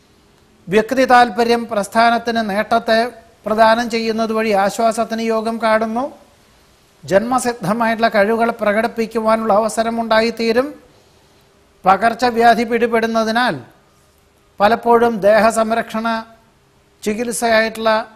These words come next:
പ്രകൃതിദത്തമായിട്ടുള്ള ഔഷധ രീതികൾ അവലംബിക്കേണ്ടതായ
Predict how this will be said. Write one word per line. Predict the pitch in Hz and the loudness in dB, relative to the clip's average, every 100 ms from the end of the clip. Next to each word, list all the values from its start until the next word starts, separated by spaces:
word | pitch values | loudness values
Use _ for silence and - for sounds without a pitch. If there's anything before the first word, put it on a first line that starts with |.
| _ _ _ _ _ _ _ _ _ _ | _ _ _ _ _ _ _ _ _ _
പ്രകൃതിദത്തമായിട്ടുള്ള | 196 208 233 247 233 226 233 226 220 220 190 | 0 0 0 2 2 2 0 0 0 2 0
ഔഷധ | 214 226 220 220 | 0 0 0 0
രീതികൾ | 214 220 220 | -2 0 2
അവലംബിക്കേണ്ടതായ | 202 220 220 220 220 220 214 220 214 220 | 2 2 0 -4 -4 -4 -2 0 0 0